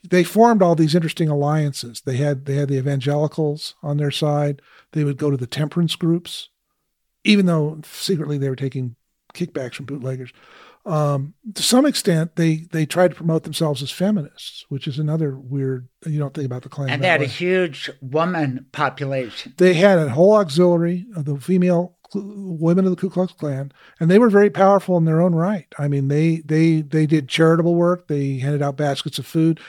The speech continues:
Speaker 1: There's a famous picture of their mascot, who was this baby they adopted and dressed up in Klan robes. It's a very spooky looking thing. Um, so yeah, I mean, this is again the normalization process, but again, it's a way of, of saying, "Look, we're not,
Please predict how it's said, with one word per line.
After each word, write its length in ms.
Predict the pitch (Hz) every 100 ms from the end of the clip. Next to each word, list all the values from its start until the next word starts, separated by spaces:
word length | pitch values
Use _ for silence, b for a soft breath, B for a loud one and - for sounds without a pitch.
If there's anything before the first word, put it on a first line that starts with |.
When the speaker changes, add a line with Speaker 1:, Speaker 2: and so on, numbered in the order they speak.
| B
Speaker 1:
There's 80 | 151
a 60 | 151
famous 320 | 180 170 147
picture 360 | - 165 - 160
of 100 | 135
their 180 | 143
mascot, 720 | 131 139 139 156 - 170 180 -
who 120 | 143
was 160 | 135
this 180 | 151 -
baby 480 | - 139 139 156 170
they 180 | 160 165
adopted 540 | 165 160 160 - 175 b b
and 140 | 160 139
dressed 320 | 151 147 160
up 140 | 147
in 120 | 151
Klan 360 | 135 156 143 147
robes. 380 | 147 156 156 -
It's 120 | 139
a 40 | 131
very 260 | 135 139
spooky 420 | - - 143 156
looking 300 | 139 131 135
thing. 320 | 131 131 143 156 B B B B B -
Um, 340 | 156 151 143 - b b b b
so 220 | - 214
yeah, 240 | 226 254
I 40 | 175
mean, 120 | 185
this 100 | 202
is 40 | 196
again 180 | 214
the 80 | 185
normalization 800 | 175 185 170 156 135 185 220 160
process, 460 | 131 143 131 - 143
but 200 | - 175
again, 320 | 170 240 226
it's 160 | 170 -
a 40 |
way 280 | 170 185 180
of, 200 | 156 143
of 180 | 180 147
saying, 360 | 175 170 160 165
"Look, 320 | 214 156 -
we're 220 | 175 208
not, 400 | 196 185 175 175